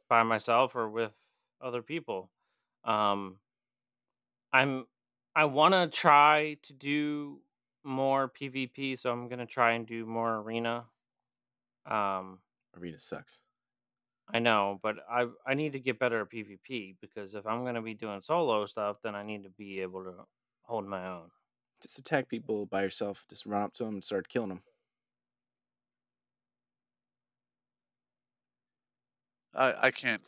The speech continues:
Speaker 2: That's
Speaker 3: schedule this. I've tried three different s-, it's not allowing me
Speaker 1: That
Speaker 3: to
Speaker 1: sucks. I'm
Speaker 3: schedule
Speaker 1: s-,
Speaker 3: it.
Speaker 1: I'm sorry, dude.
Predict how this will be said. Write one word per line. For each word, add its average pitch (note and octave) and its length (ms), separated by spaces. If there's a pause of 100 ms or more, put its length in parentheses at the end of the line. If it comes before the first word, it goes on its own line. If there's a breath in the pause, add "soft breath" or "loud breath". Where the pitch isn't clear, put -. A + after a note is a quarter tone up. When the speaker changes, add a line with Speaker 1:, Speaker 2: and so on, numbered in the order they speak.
(100)
Speaker 2:
That's B2+ 240
Speaker 3:
schedule G2+ 80
this. G#2 460
I've A#2 200
tried A2+ 300
three G#2 240
different F#2 380 (800)
s-, - 280 (2250)
it's - 280
not F2 220
allowing E2+ 440
me D#2+ 260 (1200)
Speaker 1:
That G#2+ 100
Speaker 3:
to - 20
Speaker 1:
sucks. F#2 360
I'm G#2+ 80
Speaker 3:
schedule F#2 80
Speaker 1:
s-, E2+ 100
Speaker 3:
it. - 20 (800)
Speaker 1:
I'm A2+ 60
sorry, G2 260
dude. G#2+ 260